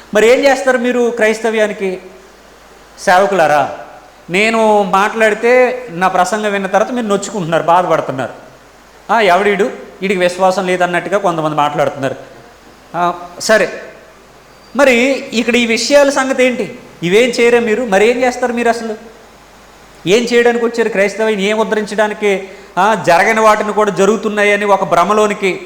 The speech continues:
ఒక ట్రాన్స్లోనికి క్రైస్తవ్యాన్ని ఎందుకు తీసుకెళ్తున్నారు మీరు? ఎందుకు అబద్ధాలు ప్రకటిస్తున్నారు? అంటే మీ సంఘం డెవలప్ చేసుకోవడానికా?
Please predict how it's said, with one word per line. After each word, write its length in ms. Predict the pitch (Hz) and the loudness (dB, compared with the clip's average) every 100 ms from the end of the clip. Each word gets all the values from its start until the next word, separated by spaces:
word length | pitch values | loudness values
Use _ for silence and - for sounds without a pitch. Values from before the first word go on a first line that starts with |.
| - - - | -18 -20 -2
ఒక 120 | 185 | 0
ట్రాన్స్లోనికి 800 | 190 185 214 240 226 233 226 233 | 2 2 2 0 0 0 0 -4
క్రైస్తవ్యాన్ని 640 | 196 180 190 208 220 220 202 | 0 2 2 0 0 0 -2
ఎందుకు 140 | 214 | -2
తీసుకెళ్తున్నారు 580 | 208 214 220 208 208 202 | -4 -4 -2 -2 -2 -4
మీరు? 400 | 208 196 - - - - - 165 | -2 -4 -6 -18 -20 -20 -6 -2
ఎందుకు 260 | 214 - | 0 2
అబద్ధాలు 380 | 214 226 208 233 | 2 2 0 -2
ప్రకటిస్తున్నారు? 760 | 226 214 214 - 220 220 208 190 - | 0 -2 -4 -10 -2 0 -2 -6 -14
అంటే 120 | 165 | -6
మీ 140 | 190 180 | -2 0
సంఘం 340 | 190 180 180 | -2 -2 0
డెవలప్ 320 | 170 165 160 | 2 0 -2
చేసుకోవడానికా? 600 | 160 - 139 135 127 139 | -8 -4 -4 -4 -2 -2